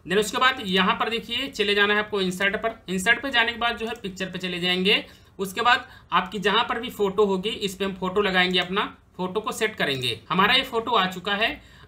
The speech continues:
अब आप देखिए आपके इसमें picture format भी open हो जाएगा जैसे ही आप image को लेकर आएंगे। तो यहाँ पर इस circle वाले option को हम select कर लेंगे। उसके बाद जो है यहाँ पर picture border दिख रहा होगा, इस पर जाके हम किसी भी तरह का border को set कर सकते हैं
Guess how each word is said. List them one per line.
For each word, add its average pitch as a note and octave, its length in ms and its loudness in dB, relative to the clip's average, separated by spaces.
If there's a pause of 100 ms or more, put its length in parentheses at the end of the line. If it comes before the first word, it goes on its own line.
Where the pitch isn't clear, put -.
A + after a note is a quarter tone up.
अब F3+ 100 2
आप G3+ 120 2
देखिए A#3 500 0 (460)
आपके - 260 -2
इसमें A#3 320 -6
picture C#4 340 -6
format G3+ 400 2
भी A3 160 0
open G#3 280 0
हो D#3+ 100 -2
जाएगा D#3 320 0
जैसे G#3+ 320 2
ही F#3+ 100 2
आप F3 180 0
image E3+ 260 -2
को D#3 80 -10
लेकर D3+ 280 -4
आएंगे। D3 360 2 (260)
तो D#3 60 -10
यहाँ F#3 220 2
पर B3 100 -2
इस A#3+ 160 -6
circle G#3 260 -2
वाले G3 220 2
option E3+ 280 -6
को E3 100 -10
हम E3+ 140 -6
select D3 360 -6
कर E3 160 -6
लेंगे। G3 380 0 (280)
उसके F#3+ 220 -6
बाद B3+ 180 2
जो G#3+ 120 2
है A#3 120 6
यहाँ F#3+ 220 2
पर G3+ 120 -4
picture A#3+ 420 -6
border F3+ 300 -2
दिख F3+ 180 -4
रहा F3+ 100 2
होगा, F#3+ 200 0
इस G3 180 -2
पर - 160 -4
जाके F3+ 300 0
हम G3+ 160 0
किसी G#3+ 240 -8
भी A#3 100 -8
तरह E3+ 160 -4
का F#3+ 120 -4
border D#3 280 -4
को G3+ 160 -6
set F3+ 220 -8
कर G#3 120 -4
सकते G#3+ 300 -6
हैं A#3+ 220 -2